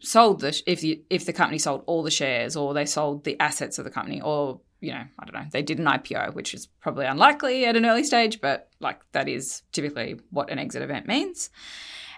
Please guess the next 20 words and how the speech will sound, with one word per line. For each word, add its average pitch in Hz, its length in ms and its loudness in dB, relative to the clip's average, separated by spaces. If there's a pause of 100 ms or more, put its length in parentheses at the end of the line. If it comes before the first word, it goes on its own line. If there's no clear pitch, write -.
And 185 220 8
then 180 540 4
the 170 240 0
other, 196 500 10
which 180 180 0
is 180 160 0
only 170 760 2
really 156 500 -2
normally 143 400 -2
in 139 240 -6
the 131 80 -8
convertible 135 460 -6
note, 127 300 -2
is 143 340 -6 (520)
the 165 80 -4
maturity 143 440 -2
date. 90 340 -8 (240)
So 139 540 2 (260)
a 170 60 2
safe 175 600 4